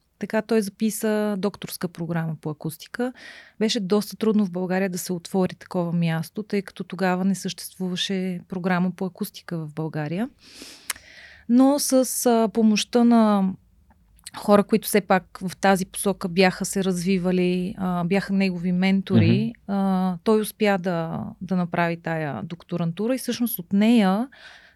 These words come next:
Speaker 1: започнаха да ни стават ясни много неща, които преди това ние не можехме да си обясним, не можехме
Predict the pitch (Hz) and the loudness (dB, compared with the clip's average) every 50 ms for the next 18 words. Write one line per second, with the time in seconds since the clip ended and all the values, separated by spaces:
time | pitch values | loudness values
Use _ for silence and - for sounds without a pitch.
0 | _ - 208 190 - 220 233 233 - - - 226 208 214 208 196 - - 220 233 | _ -6 -6 -2 0 0 0 0 0 -2 -2 0 2 2 2 2 2 2 0 0
1 | 233 - 220 214 220 220 - 240 226 220 220 214 220 214 208 185 - - - 190 | 0 0 0 0 0 2 2 0 2 2 2 2 2 2 0 0 -2 -2 -2 -2
2 | 185 180 185 - - 196 190 - 190 180 180 190 185 - 196 190 196 196 190 190 | -2 -2 -4 -8 -10 -10 -8 -8 -6 -6 -6 -6 -4 -2 0 0 2 2 2 2
3 | 190 190 196 190 196 - - 208 202 190 - 208 180 170 180 - - 185 185 185 | 2 0 0 -2 -4 -4 -4 -4 -4 -4 -6 -8 -6 -8 -8 -6 -4 -2 -2 0
4 | 180 180 185 190 185 185 185 - 208 196 190 | 0 0 0 -2 -2 -4 -4 -2 -2 -2 -2